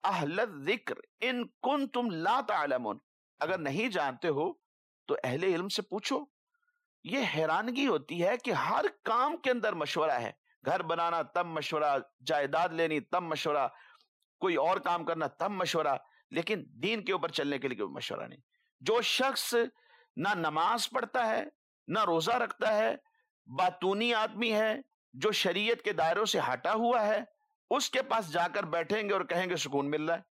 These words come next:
یہ کیسے سکون مل سکتا ہے؟ قرآن میں اللہ رب العزت فرماتا ہے،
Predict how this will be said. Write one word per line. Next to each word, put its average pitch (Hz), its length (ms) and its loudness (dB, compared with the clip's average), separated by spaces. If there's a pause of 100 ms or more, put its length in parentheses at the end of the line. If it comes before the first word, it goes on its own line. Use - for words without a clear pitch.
(220)
یہ 165 200 -4
کیسے 180 320 -2
سکون 220 320 -2
مل 180 100 -2
سکتا 147 340 -4
ہے؟ 110 60 0 (500)
قرآن 160 320 2
میں 170 60 0
اللہ 160 140 0
رب 151 200 0
العزت 151 340 -2
فرماتا 160 360 -2
ہے، - 60 -2